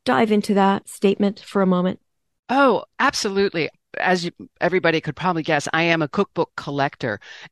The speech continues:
Speaker 2: And in reading through cookbooks, whether they're modern cookbooks or even cookbooks back from the sixteen, seventeen hundreds,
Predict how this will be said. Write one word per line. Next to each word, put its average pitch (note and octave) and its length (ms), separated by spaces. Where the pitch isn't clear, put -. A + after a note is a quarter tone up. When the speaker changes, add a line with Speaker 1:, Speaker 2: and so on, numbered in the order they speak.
Speaker 2:
And A#3 260
in A3+ 260
reading C4+ 440
through F#3+ 340
cookbooks, - 640
whether D3+ 400
they're C3 160
modern F#3 560
cookbooks - 720
or C3 420
even E3 220
cookbooks D3+ 360
back C3 240
from B2+ 360
the A#2+ 320
sixteen, B2+ 440
seventeen C#3+ 400
hundreds, D3 400